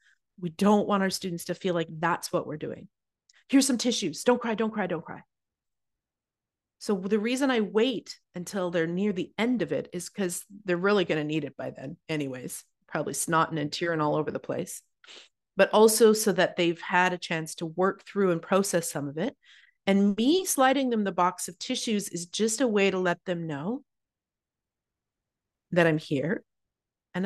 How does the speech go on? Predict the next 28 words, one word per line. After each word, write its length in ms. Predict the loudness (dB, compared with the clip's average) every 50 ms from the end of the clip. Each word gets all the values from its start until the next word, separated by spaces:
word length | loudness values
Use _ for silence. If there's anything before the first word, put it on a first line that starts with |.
| -2
I've 80 | -2 -2
seen 220 | 2 2 2 2
them, 160 | 2 0 -2 -4
I've 160 | -4 -2 0
witnessed 380 | 0 0 0 -2 -8 -12 -12 -12
them, 180 | -14 -16 -16 -20 _ _ _ _ _ _ _ _ _ _ _ _ _ _ _ _ _ _ _ _ -4
that 160 | 0 0 2
I'm 360 | 2 2 2 0 -2 -4 -6 -10 _ _ _ _ _ _ _ _ _ -20
holding 640 | -20 -20 -20 -12 -6 -4 -2 -2 0 0 0 0 -2
space 380 | -4 -6 -4 -4 -4 -4 -4 -6
for 100 | -10 -10
them. 260 | -12 -12 -14 -16 -20 _ _ _ _ _ _ _ _ _ _ _ _ _ _ _ _ _ _ _ _ _ _ _ _ _ _ _ _ _ _ _ _ -20 -14 _
So 640 | -6 -4 0 2 4 6 6 4 4 0 -4 -10 _ _
that's 400 | -8 -4 -4 -2 -2 -4 -2 -2
all 160 | 0 0 0
I 80 | 0 -2
do. 180 | -4 -8 -14 -20 _ _ _ _ _ _ _ _ _ _ _ _ _ _ _ _ _ _ _ _ _ _ _ _ _ _ _ _ _ _ _ _ -2
Okay, 320 | -2 0 0 -4 -4 -4
so 200 | -6 -2 0 2
let's 260 | 4 4 4 4 2
say 380 | 2 2 4 4 4 2 0 -2
now 300 | -2 0 0 2 4 4
we're 100 | 6 6
at 160 | 6 4 4
the 140 | 0 -6 -6
end 240 | -6 -6 -6 -6 -8
of 100 | -8 -10
class. 480 | -12 -14 -14 -14 -14 -16 -18 -18 -18